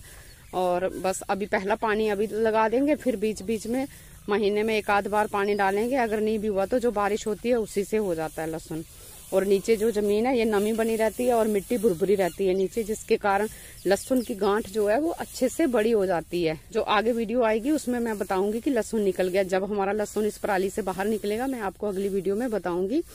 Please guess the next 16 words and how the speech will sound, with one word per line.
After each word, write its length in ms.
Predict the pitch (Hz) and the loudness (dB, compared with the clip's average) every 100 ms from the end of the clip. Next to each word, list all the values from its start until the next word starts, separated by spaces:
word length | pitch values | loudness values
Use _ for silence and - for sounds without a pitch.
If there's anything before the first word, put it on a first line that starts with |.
| - - - - | -18 -18 -18 -10
आप 140 | 175 175 175 | -6 -6 -4
बस 200 | 180 - | -6 -4
हमारी 280 | 208 196 208 | -4 -2 -2
वीडियो 280 | 190 196 254 | -2 -2 0
देखते 360 | 185 175 190 | -2 -4 -6
रहना 260 | 185 175 180 | -4 -2 -2
अगर 160 | 180 | -2
आपको 260 | 185 170 220 | -2 -4 -6
पूरी 260 | 190 196 190 | -4 -2 -2
जानकारी 460 | 185 175 175 180 | -2 -4 -4 -4
चाहिए 300 | 180 175 165 | -4 -2 -4
कि 140 | 185 247 | -4 -4
लहसुन 380 | 202 - 202 | -4 -4 -6
कैसे 300 | 233 180 - | -4 -6 -6
होता 240 | 180 156 156 | -6 -6 -8
है। 120 | 151 | -12